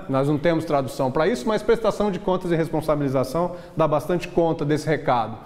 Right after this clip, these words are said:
O que que é isso? É pensar em regras e mecanismos que estabelecem como os atores devem, é, justificar suas ações, né? É,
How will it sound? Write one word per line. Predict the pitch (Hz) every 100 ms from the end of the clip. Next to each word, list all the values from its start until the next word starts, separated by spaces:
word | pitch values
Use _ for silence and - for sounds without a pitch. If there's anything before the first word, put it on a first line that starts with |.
| - - - - -
O |
que | 320
que | 330
é | 277
isso? | 240 -
É |
pensar | 208 214 208 233
em | 233
regras | 175 202 262 240
e | 185
mecanismos | 185 - 160 160 240 202 185
que | -
estabelecem | 196 - - 196 180 165 175 247 254 247 247 -
como | - 254 320 339
os | 277
atores | 185 165 - 180 220 208 160
devem, | 143 160 185 190 202 202 - - - -
é, | 156 156 160 160 160 156
justificar | 156 269 - - 208 - 180 180
suas | - 190
ações, | 202 - 196 202 110 - - - - - - - -
né? | - 101 - - - - - - - -
É, | 156 156 156 156 151 143